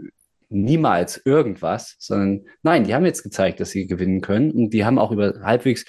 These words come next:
auch wenn du das jetzt gerade ein bisschen anders dargestellt hast, Jonas, im Interview mit Lutz, ich fand schon, dass das halbwegs überzeugend war, wie die da gewonnen haben. Und ja, also insofern ist es,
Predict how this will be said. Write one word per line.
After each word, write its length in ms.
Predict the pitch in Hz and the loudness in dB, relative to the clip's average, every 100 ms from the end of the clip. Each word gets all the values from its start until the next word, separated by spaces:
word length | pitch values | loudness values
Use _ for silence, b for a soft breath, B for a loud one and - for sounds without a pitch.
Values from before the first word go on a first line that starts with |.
| B B B B - | B B B B -20
auch 200 | - 107 | -6 -2
wenn 220 | 120 117 113 | 2 2 4
du 60 | |
das 180 | 117 113 | 0 0
jetzt 120 | 110 | -6
gerade 180 | - 110 | -2 0
ein 20 | |
bisschen 140 | 107 104 | 2 2
anders 220 | 104 113 | 0 0
dargestellt 360 | 117 127 127 127 | 0 0 0 0
hast, 180 | 123 | -2
Jonas, 240 | - 123 120 | -2 -2 0
im 120 | 113 | 0
Interview 340 | 110 120 117 | 0 0 0
mit 300 | 117 113 - | 0 0 -4
Lutz, 340 | - 120 123 - B B B B _ | -2 -2 -2 -14 B B B B _
ich 140 | - | -8
fand 180 | - 104 | -4 -2
schon, 200 | - 165 | 2 2
dass 180 | 196 - | 2 0
das 160 | 104 | -2
halbwegs 420 | - 90 98 90 - | 0 -2 -2 -4 -4
überzeugend 520 | 107 98 160 160 101 | -4 0 0 0 0
war, 160 | 82 | -2
wie 80 | 90 | -2
die 100 | 90 | -2
da 160 | 87 82 | 0 -2
gewonnen 380 | 85 82 85 82 | -2 -2 -2 0
haben. 260 | 82 110 - _ _ _ _ - _ - - | -2 -4 -8 _ _ _ _ -20 _ -20 -4
Und 480 | 98 90 92 - - _ _ _ - | 0 0 -2 -14 -20 _ _ _ -4
ja, 280 | 85 76 - _ | -2 -2 -8 _
also 180 | 95 107 | -4 0
insofern 720 | 117 117 120 113 113 110 - _ _ _ _ _ | 0 0 2 2 2 0 -6 _ _ _ _ _
ist 140 | - - | -4 -2
es, 320 | 120 - | -2 -4